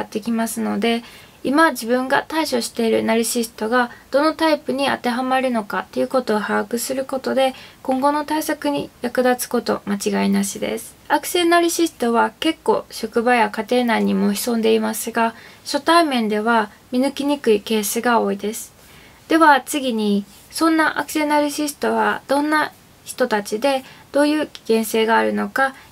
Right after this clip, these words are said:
見ていきたいと思います。実は悪性ナルシストはサイコパスの一歩手前とも言われています。サイコパスはサイコパシーという要素を備えている人たちで、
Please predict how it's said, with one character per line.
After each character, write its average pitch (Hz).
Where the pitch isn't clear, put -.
見 214
て 220
い 208
き -
た 196
い 196
と 196
思 196
い 202
ま 196
す。 -
実 269
は 285
悪 -
性 349
ナ 349
ル 349
シ 339
ス -
ト 226
は 208
サ 339
イ 330
コ 247
パ 220
ス 220
の 226
一 277
歩 240
手 220
前 202
と -
も 196
言 196
わ 196
れ 196
て 196
い 196
ま 196
す。 -
サ 370
イ 349
コ 262
パ 226
ス 220
は 233
サ 294
イ 294
コ 240
パ 208
シ 208
ー 196
と 202
い 202
う 202
要 226
素 220
を 214
備 214
え 208
て 214
い 208
る 208
人 202
た 196
ち 208
で、 247